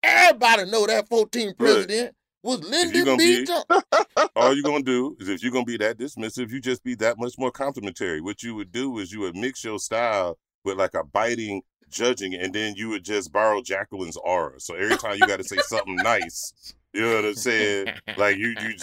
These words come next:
Speaker 2: you talk, like, I've never heard anybody who could talk nicer to people in my entire life. Jacqueline can make you feel good about yourself.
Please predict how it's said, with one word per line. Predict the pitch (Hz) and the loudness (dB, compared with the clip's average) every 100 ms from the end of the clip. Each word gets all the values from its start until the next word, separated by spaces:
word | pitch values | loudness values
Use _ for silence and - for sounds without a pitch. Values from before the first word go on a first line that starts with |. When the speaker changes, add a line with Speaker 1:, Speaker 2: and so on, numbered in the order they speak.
| 110 | -6
Speaker 2:
you | 110 113 | -6 -6
talk, | - 123 98 | 0 0 2
like, | 104 95 98 | -2 -2 2
I've | 120 | 2
never | 110 127 117 | 2 -2 -2
heard | 120 107 | -4 -4
anybody | 120 110 104 | -4 -2 -4
who | 98 | -6
could | 95 | -4
talk | 117 98 | -4 -2
nicer | 95 107 - | -4 -6 -8
to | 80 | -16
people | 101 90 | -14 -8
in | |
my | 90 | -8
entire | 82 - 98 87 | -8 -8 -8 -6
life. | 87 - _ - | -8 -10 _ -6
Jacqueline | 117 127 113 92 | -2 -2 -4 -10
can | 95 | -10
make | 92 | -10
you | 85 | -12
feel | 95 95 | -8 -8
good | 82 98 | -6 -6
about | 82 78 | -4 -6
yourself. | 80 - 78 | -8 -12 -12